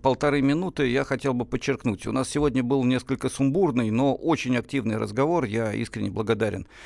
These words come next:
всем радиослушателям, кто присылал сообщения. Я далеко не все смог прочитать, извините. Тем, кто звонил, мы не все звонки смогли принять. Но тема повышения пенсионного возраста, тема бедности и того, виноват ли сам человек в том, что он бедняк, и п-,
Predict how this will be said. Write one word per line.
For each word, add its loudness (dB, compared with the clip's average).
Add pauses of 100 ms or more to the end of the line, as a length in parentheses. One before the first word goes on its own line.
(120)
всем 0
радиослушателям, 0
кто 0
присылал 0
сообщения. 0
Я -2
далеко 0
не 2
все -2
смог -2
прочитать, -2
извините. -2
Тем, 0
кто -2
звонил, 2
мы 2
не 2
все 0
звонки -2
смогли -2
принять. -2 (380)
Но 2
тема 4
повышения -2
пенсионного 2
возраста, 0
тема 0
бедности 0
и -2
того, 0
виноват 2
ли -2
сам -2
человек 0
в -14
том, -2
что -4
он 0
бедняк, -2
и -2
п-, -6